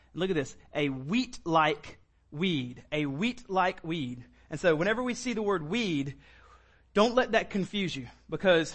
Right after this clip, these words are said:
<laughs> I'll give you an illustration. Like, if you come to my house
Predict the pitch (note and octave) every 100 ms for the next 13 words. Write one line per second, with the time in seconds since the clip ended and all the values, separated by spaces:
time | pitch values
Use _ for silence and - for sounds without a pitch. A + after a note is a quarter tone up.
0 | - - - - - - - - D3+ G3
1 | F3+ E3 - D3 - A2+ - - - C#3+
2 | - D#3 A3 - A#3 G3 F3 E3+ C#3 C#3+
3 | -